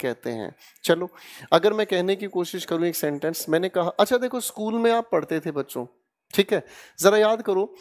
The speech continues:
स्कूल में जब आप पढ़ते थे, जब आप स्कूल में पढ़ते थे तो स्कूल में पढ़ते वक्त आप अक्सर अपने ही किसी फ्रेंड से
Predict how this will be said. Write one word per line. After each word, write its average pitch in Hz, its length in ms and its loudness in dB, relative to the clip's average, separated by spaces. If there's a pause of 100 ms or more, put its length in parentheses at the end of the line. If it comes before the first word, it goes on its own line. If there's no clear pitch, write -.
(140)
स्कूल 208 360 -2
में 240 80 2
जब 233 200 2
आप 233 180 0
पढ़ते 156 300 0
थे, - 380 -10 (480)
जब 170 300 2
आप 160 160 2
स्कूल 196 300 -8
में 208 160 0
पढ़ते 151 360 0
थे 156 280 -4 (520)
तो 208 120 8
स्कूल 208 280 -6
में 233 180 0
पढ़ते 185 380 0
वक्त 196 340 -2
आप 180 200 2
अक्सर 208 340 -2
अपने 190 340 0
ही 196 160 -2
किसी 196 360 -6
फ्रेंड 170 420 -2
से 117 440 -4